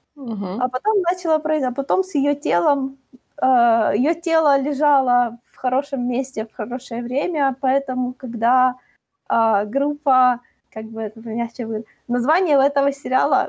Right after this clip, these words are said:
Speaker 2: я считаю, что они его зря так назвали, потому что это звучит как...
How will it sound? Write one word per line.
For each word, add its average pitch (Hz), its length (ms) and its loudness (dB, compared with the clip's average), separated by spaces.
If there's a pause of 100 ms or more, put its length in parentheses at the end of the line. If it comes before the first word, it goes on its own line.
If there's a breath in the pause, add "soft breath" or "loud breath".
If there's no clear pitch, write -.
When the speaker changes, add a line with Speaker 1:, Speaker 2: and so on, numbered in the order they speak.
(120)
Speaker 2:
я 262 100 -2
считаю, 269 360 0
что 240 140 -10
они 247 180 -2
его 240 160 -4
зря 220 240 -2
так 202 200 -6
назвали, 254 420 -4
потому 233 360 -6
что - 140 -6
это 226 180 -4
звучит 233 500 -6
как... - 280 -14